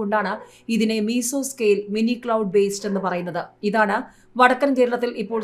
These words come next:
സംഭവിച്ചുകൊണ്ടിരിക്കുന്നതെന്നാണ് കാലാവസ്ഥാ നിരീക്ഷകർ പറയുന്നത്. അപ്രതീക്ഷിതമായി പെയ്തിറങ്ങുന്ന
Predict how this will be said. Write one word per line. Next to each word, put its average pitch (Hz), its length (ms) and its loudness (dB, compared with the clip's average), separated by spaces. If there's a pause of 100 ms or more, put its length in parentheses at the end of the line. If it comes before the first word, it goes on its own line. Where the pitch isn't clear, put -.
സംഭവിച്ചുകൊണ്ടിരിക്കുന്നതെന്നാണ് 208 1200 -2 (420)
കാലാവസ്ഥാ 240 540 4
നിരീക്ഷകർ 214 440 -2 (100)
പറയുന്നത്. 160 380 -4 (800)
അപ്രതീക്ഷിതമായി 277 840 0
പെയ്തിറങ്ങുന്ന 233 580 -2